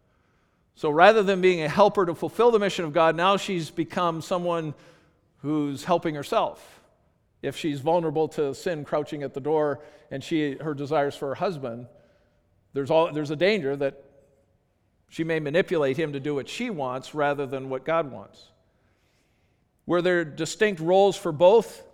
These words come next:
and now the roles have been corrupted? And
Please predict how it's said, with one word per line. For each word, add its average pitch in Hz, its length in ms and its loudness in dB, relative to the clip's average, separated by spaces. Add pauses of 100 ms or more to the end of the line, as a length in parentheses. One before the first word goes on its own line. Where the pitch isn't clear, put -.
(100)
and 147 120 -6
now 185 220 4
the 190 100 2
roles 180 320 2
have 160 140 -8
been 165 300 -6
corrupted? 165 600 -2 (720)
And 151 500 -2